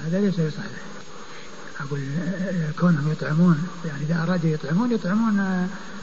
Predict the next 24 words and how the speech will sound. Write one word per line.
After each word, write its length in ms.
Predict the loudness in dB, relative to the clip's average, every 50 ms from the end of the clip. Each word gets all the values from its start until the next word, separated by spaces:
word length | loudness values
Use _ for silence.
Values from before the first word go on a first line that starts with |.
| -12 -6 0
ال-، 600 | 4 6 8 8 8 8 6 6 4 2 0 2
الجيران 680 | 2 2 2 2 2 4 6 8 8 8 8 6 6 6
اللي 140 | 4 2 4
توفي 340 | 4 6 4 4 4 0 2
عنهم 540 | 4 4 2 2 2 -2 -2 -2 -2 -4 -4 -6 -8 -8 -6 -4 -2 2
ميت، 340 | 2 2 4 4 4 2 2 -2 -10 -12 -12 -12 -12 -12 -12 -12 -12 -12 -12 -12 -12 -10 -6 -2
آه، 480 | 0 2 4 4 2 2 0 0 -2 -2 -2
هذا 160 | 0 2 2
شيء 160 | 4 4 2 4
طيب 320 | 8 8 8 8 8 6 0 -8 -10 -10 -10 -10 -8 -10 -8 -4 -2 0
لأنهم 360 | 4 6 6 6 6 6 6 4
جاء 140 | 4 4
ما 140 | 6 6 8
يشغلهم، 420 | 6 6 6 6 6 6 4 2 -6 -8 -10 -10 -10 -10 -10 -12 -12 -12 -12 -10 -6 -2
لكن 280 | -2 0 2 2 0 2 4
كونه 360 | 6 6 8 8 6 6 6
يصير 400 | 4 0 2 4 4 4 4 4 2 0 -2 0
الكفارة 640 | 0 4 6 4 4 6 4 4 4 4 2 0 -4 -6 -8 -10 -10 -10 -12 -12 -12 -2 4
تصرف 320 | 4 4 4 4 0 0 -2 -2 -4 -4 0 4
لهؤلاء، 640 | 4 6 6 6 4 4 4 4 4 2 2 2 2 2
هي 120 | 4 4
تصرف 340 | 4 2 0 2 2 4 4
للفقراء 380 | 4 2 2 0 0 2 2
والمساكين. 420 | 2 2 0 -2 -6 -6 -6 -8